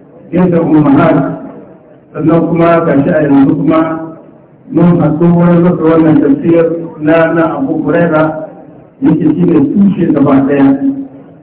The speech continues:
Allah subhanahu wa ta'ala ya mana jagora. Allah ya karɓi wannan ibadar da muka yi na azumi da na tafsiri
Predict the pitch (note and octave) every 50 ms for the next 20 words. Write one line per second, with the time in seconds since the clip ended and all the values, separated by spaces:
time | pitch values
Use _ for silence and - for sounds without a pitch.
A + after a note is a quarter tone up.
0 | - - - - - _ _ - E3+ F3+ F#3 F3 D#3+ D3+ E3+ E3+ E3 E3+ - -
1 | D#3+ D#3+ - - D#3 D#3 D#3+ E3+ E3+ E3+ F3 E3+ E3+ E3+ E3+ D#3 D3+ - E3 D#3+
2 | D#3 - - C#3 C3+ C3+ C#3 C3+ D3+ D#3 - C3+ - - - - - - - -
3 | - - - - - - - - - - - - D#3+ E3+ F#3 F3+ E3 D#3 D#3 D3+
4 | - C3 - - D3+ D3+ E3 E3+ F3 F3 E3+ E3+ E3+ E3+ - - - - - -
5 | E3+ F3+ F3 E3+ E3 E3+ - C#3 C#3 E3 E3 E3 E3 E3 D#3 C#3+ C#3+ C#3+ C#3 -
6 | - - D#3+ D#3 D#3 D#3+ D#3+ - - - - - - - - - - - - -
7 | - B2 C#3 D3+ D3+ F3 F3 E3 D#3 D#3 D3+ D#3+ D#3+ E3 - - - - - -
8 | E3 - - D#3 C#3 - - - E3 F3 E3+ E3+ E3 D#3+ D#3+ D#3+ D#3 D3+ D#3 -
9 | -